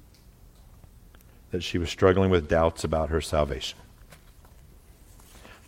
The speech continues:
Think a lot of times people are just way too flippant with this, and they say, "Well, all right, no, no, you're fine, you're fine, you're fine, you're fine, you're fine." But God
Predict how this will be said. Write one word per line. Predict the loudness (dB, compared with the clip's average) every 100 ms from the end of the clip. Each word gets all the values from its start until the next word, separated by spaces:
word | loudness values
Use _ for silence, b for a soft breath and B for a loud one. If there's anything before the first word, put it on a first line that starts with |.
| -6
Think | 2
a |
lot | 4
of | 6
times | 4
people | 4 0 4 2
are |
just | 2 -2
way | 0
too | 0 -2
flippant | 2 2 2 -4
with | -2
this, | 0 0 0
and | -4
they | -4 -6
say, | -2 0
"Well, | 0 0
all | -2 -2
right, | -2
no, | -2 -2
no, | -2
you're | 0 -2
fine, | 0 0 0
you're | -2
fine, | -4 -4 -4
you're | -6
fine, | -6 -6
you're | -8
fine, | -10 -12
you're | -10
fine." | -8 -8
But | -2
God | 0 0 -2